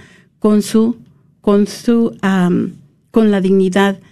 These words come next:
de cada una de las personas. También nos damos cuenta que Jesús del huésped se convierte en el anfitrión. Las comidas en las que Jesús participaba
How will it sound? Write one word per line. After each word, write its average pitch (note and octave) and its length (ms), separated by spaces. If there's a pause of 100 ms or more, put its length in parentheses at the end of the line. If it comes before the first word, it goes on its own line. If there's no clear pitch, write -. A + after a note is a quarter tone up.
(280)
de G3+ 200
cada G#3+ 340
una G3 320
de F#3 120
las F3 240
personas. F3+ 720 (1300)
También G3 320
nos A3 140
damos G3+ 260
cuenta G3 460 (580)
que A3 140
Jesús G#3+ 460
del A3 180
huésped G#3+ 600 (380)
se G3+ 220
convierte G3+ 720 (220)
en F#3+ 240
el F3+ 120
anfitrión. F3 680 (840)
Las A3 240
comidas C#4+ 760 (120)
en G#3+ 160
las G#3 180
que G3+ 140
Jesús G#3+ 440
participaba B3+ 960